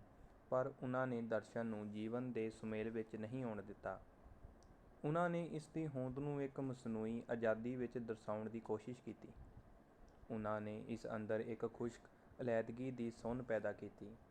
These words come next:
ਇਸ ਤਰ੍ਹਾਂ ਦਰਸ਼ਨ ਵਿੱਚ ਇੱਕ ਹਉਮੈ ਵਿਆਪੀ ਜਾਂਦੀ ਹੈ ਅਤੇ ਖਾਲਸ ਕੁਦਰਤ ਵੱਲੋਂ ਉਸ ਦੇ ਪ੍ਰਵਾਹ ਦੀ ਜਿਵਲੰਤ ਥਰਥਰਾਹਟ ਜੀਤ ਸਕ-, ਯੱਖ ਹੋ ਜਾਂਦੀ ਹੈ।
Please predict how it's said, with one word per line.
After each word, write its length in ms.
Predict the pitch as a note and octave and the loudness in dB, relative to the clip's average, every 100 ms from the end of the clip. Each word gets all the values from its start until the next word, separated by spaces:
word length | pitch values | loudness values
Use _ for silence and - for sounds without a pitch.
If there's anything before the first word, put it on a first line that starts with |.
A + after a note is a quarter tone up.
| - - - - - - - - | -20 -20 -20 -20 -20 -20 -20 -4
ਇਸ 140 | D#3+ E3 | 0 2
ਤਰ੍ਹਾਂ 300 | - E3 E3 | 6 8 8
ਦਰਸ਼ਨ 420 | D3 C3+ - D3+ | 4 2 0 2
ਵਿੱਚ 240 | C#3 C3 | 4 2
ਇੱਕ 280 | C#3+ C3+ C3 | 2 0 0
ਹਉਮੈ 480 | C3+ A2+ A2+ A#2+ C3 | 0 2 2 2 2
ਵਿਆਪੀ 400 | A#2+ A2 - A#2 | 4 4 4 -2
ਜਾਂਦੀ 360 | A2+ G#2 G#2 G#2 | 0 0 -2 -4
ਹੈ 160 | - - - - - - - B2+ | -6 -8 -16 -18 -20 -20 -4 -2
ਅਤੇ 140 | A2+ | -2
ਖਾਲਸ 440 | A2+ A2 G#2 A2 - | 0 4 6 4 2
ਕੁਦਰਤ 420 | A2+ G#2+ A2 A2+ | -4 0 0 0
ਵੱਲੋਂ 420 | G#2+ G#2 G#2+ A2 | 0 0 0 -2
ਉਸ 280 | G#2+ A#2+ - | -4 -6 -2
ਦੇ 160 | B2 | 0
ਪ੍ਰਵਾਹ 500 | B2 A#2 G#2 G#2 A2+ | 0 2 4 6 6
ਦੀ 260 | A2+ G2+ G#2+ - - - - - | 4 0 -4 -12 -18 -20 -20 -8
ਜਿਵਲੰਤ 580 | B2 C3 C3 B2+ C3+ C3+ | 0 4 6 4 4 0
ਥਰਥਰਾਹਟ 760 | - B2+ - A2 G#2+ A2 A#2 A#2+ | -6 -6 -6 4 4 4 -2 -2
ਜੀਤ 840 | A2+ A2+ B2+ C3 B2 C#3 C3+ C3+ | -2 0 0 -2 -4 0 0 0
ਸਕ-, 360 | C3+ A#2 A#2 B2+ | 2 2 2 -2
ਯੱਖ 400 | A#2 A2+ - C3+ | 2 0 0 -4
ਹੋ 180 | A#2+ | -2
ਜਾਂਦੀ 380 | A2 G#2 G#2 G#2+ | 0 0 0 -4
ਹੈ। 120 | G2+ | -4